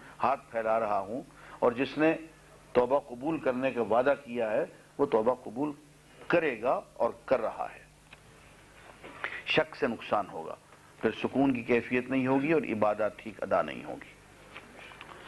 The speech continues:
لوگ جو بینکوں میں حفاظت کر کے پیش نظر رقم رکھتے ہیں، اس پر پی ایل ایس کی رقم بینک دیتا ہے تو کیا وہ بھی سود ہے؟ یہ بالکل سود ہے۔ مولانا فاطمہ جالندری کے ترجمہ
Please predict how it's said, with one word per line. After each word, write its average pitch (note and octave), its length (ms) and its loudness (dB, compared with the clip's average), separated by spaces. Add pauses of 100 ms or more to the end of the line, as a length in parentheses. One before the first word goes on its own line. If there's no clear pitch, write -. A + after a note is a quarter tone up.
(960)
لوگ D3+ 220 6
جو D3 120 0
بینکوں D3+ 380 -2
میں D#3 160 2
حفاظت D3+ 420 -2
کر D3+ 100 -4 (240)
کے C#3 100 -2
پیش C3+ 260 0
نظر C#3 220 6
رقم C3+ 380 0
رکھتے C#3+ 300 0
ہیں، C3+ 200 4
اس - 280 -6
پر C3+ 100 2
پی B2+ 180 -4
ایل C3 100 2
ایس - 140 -2
کی B2 120 0
رقم A#2+ 260 2
بینک A2+ 300 0
دیتا A#2 360 2
ہے B2 200 2
تو B2 160 -8
کیا A#2 160 2
وہ A2+ 160 2
بھی C3+ 120 4
سود C3+ 300 2
ہے؟ C#3 120 4 (400)
یہ E3 80 2
بالکل A#2+ 340 -2 (120)
سود F2 240 -6
ہے۔ D2 120 -4 (1400)
مولانا C#3 260 4
فاطمہ C#3+ 440 -2
جالندری C#3 460 0
کے C#3+ 140 0
ترجمہ C#3 400 2